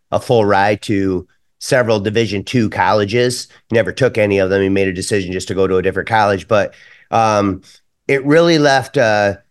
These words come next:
this identity print that I felt like I had to follow.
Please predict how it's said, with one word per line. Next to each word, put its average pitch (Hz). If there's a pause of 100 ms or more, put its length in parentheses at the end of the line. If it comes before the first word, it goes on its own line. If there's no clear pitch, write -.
(680)
this 120
identity 123
print 123
that 104
I 107
felt 117
like 110
I 104
had 98
to 98
follow. 95